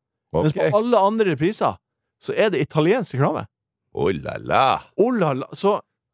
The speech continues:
Speaker 1: og da
Speaker 2: Du
Speaker 1: går
Speaker 2: kan,
Speaker 1: det opp
Speaker 2: du
Speaker 1: med at
Speaker 2: kan dette her, du, Martin.
Speaker 1: reklamen
Speaker 2: Jeg
Speaker 1: er
Speaker 2: trodde
Speaker 1: lagt
Speaker 2: ikke du
Speaker 1: på.
Speaker 2: hadde kunnet T V-produksjon og teknikk, ja, men du, dette her er jo helt
Speaker 1: Reklamen er lagt på elektronisk.
Speaker 2: Ja.
Speaker 1: <laughs> Så når vi ser kampen, så er det et reklameskilt som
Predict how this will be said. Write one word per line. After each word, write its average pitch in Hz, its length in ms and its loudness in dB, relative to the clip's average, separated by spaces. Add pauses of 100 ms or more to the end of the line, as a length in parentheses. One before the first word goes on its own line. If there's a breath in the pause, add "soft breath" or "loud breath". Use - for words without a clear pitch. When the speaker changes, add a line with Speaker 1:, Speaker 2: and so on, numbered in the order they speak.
(240)
Speaker 1:
og 165 100 2
da 214 120 2
Speaker 2:
Du 202 80 0
Speaker 1:
går 220 100 4
Speaker 2:
kan, - 0 -
Speaker 1:
det 226 160 -2
opp 160 60 -16
Speaker 2:
du 185 80 0
Speaker 1:
med 151 80 2
at 107 80 -2
Speaker 2:
kan 82 200 0
dette 95 200 -2
her, 127 100 2
du, 165 80 -2
Martin. 139 380 0 (140)
Speaker 1:
reklamen 185 500 2
Speaker 2:
Jeg - 20 -4
Speaker 1:
er 151 140 0
Speaker 2:
trodde - 20 4
Speaker 1:
lagt 202 140 0
Speaker 2:
ikke 117 80 -2
du 117 80 2
Speaker 1:
på. 127 100 4
Speaker 2:
hadde 110 240 2
kunnet 90 720 -4
T 104 100 2 (200)
V-produksjon 101 580 -2
og 95 80 -6
teknikk, 120 320 -4
ja, 170 80 -4
men 165 100 -4
du, 135 80 -4 (160)
dette 92 300 -4
her 92 180 -2
er - 200 -6
jo 65 100 -4
helt - 420 -8 (120)
Speaker 1:
Reklamen 175 560 2
er 143 60 2
lagt 143 420 -2
på 113 260 0 (600)
elektronisk. 131 760 0 (640)
Speaker 2:
Ja. 117 120 4
Speaker 1:
<laughs> - 240 -6
Så 131 160 2
når 170 120 4
vi 214 120 0
ser 233 320 2
kampen, 135 500 -2 (800)
så 196 340 2 (240)
er 185 140 4
det 175 140 0
et 135 160 -4
reklameskilt 151 600 -2
som 120 340 -4